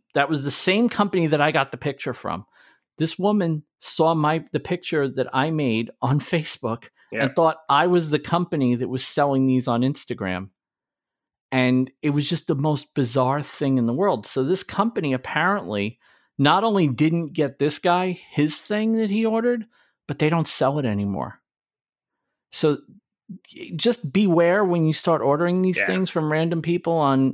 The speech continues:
Speaker 1: Etsy and Instagram and these ads and stuff. Sometimes they're not real. <laughs> Sometimes,
Speaker 2: Yeah. No,
Speaker 1: sometimes
Speaker 2: there's a
Speaker 1: they're
Speaker 2: lot
Speaker 1: just,
Speaker 2: of that, and that,
Speaker 1: it's
Speaker 2: yeah.
Speaker 1: unbelievable. And I actually did end up offer-, I said, "Look, if you want one, I will make another one. I've only ever made one, but I will make another one. I'll make it for you.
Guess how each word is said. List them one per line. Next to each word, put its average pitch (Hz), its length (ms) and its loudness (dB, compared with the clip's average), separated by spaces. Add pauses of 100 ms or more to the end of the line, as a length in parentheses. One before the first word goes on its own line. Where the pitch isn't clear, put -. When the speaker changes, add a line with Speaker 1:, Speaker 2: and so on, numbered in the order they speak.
Speaker 1:
Etsy 156 580 -2
and 127 100 -4
Instagram 160 560 -2
and 139 100 0
these 139 180 2
ads 160 320 -2
and 190 120 -2
stuff. 202 220 -2 (460)
Sometimes 165 920 -2 (220)
they're 139 200 -4
not 156 240 -2
real. 135 340 -4 (200)
<laughs> 220 220 2
Sometimes, 170 540 -2
Speaker 2:
Yeah. 90 40 -8 (280)
No, 117 100 -2
Speaker 1:
sometimes 107 180 0
Speaker 2:
there's 120 140 2
a - 20 2
Speaker 1:
they're 127 80 0
Speaker 2:
lot 120 200 4
Speaker 1:
just, 107 100 -2
Speaker 2:
of 110 40 -8
that, 101 320 0
and 107 120 -4
that, 104 180 0
Speaker 1:
it's 101 160 0
Speaker 2:
yeah. 123 120 2
Speaker 1:
unbelievable. 208 840 0 (600)
And 180 140 2
I 180 140 4
actually 202 340 0
did 156 180 2
end 135 160 2
up 123 140 -2
offer-, 123 260 0
I 123 40 -8
said, 123 200 -10
"Look, 123 200 -4
if 117 160 -12
you 117 200 -10 (120)
want 127 260 -2
one, 117 240 -4
I 127 140 -2
will 131 120 0
make 127 220 0
another 117 380 0
one. 110 180 -6
I've 120 140 -2
only 165 200 0
ever 147 200 2
made 143 240 0
one, 117 220 2
but 117 120 0
I 123 80 4
will 135 140 0
make 143 180 -4
another 165 260 0
one. 170 240 -4
I'll 127 100 -4
make 127 200 2
it 165 80 -6
for - 140 -4
you. 185 320 0